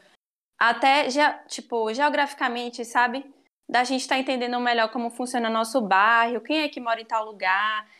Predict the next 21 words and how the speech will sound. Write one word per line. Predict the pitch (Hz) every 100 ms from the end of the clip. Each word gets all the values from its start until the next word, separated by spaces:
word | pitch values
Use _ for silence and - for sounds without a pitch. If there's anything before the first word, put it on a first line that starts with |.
| _
quem | - 311
é | 294
tal | 254 240
vizinho, | 240 208 208 214 226 233 220 220 214
qual | 285
é | 285
o |
comércio | 294 269 247 254
local | 226 220 190 208
aqui | 208 - 202 214 208
que | 214
tá | 220
precisando | 214 214 208 208 202 - _ _ _ -
de | 214
ajuda, | 214 220 202 226 214
que | 214
pode | - 226 247 269
também | 247 220
ajudar | 214 214 202 196
a |
gente. | 202 202 202 208 208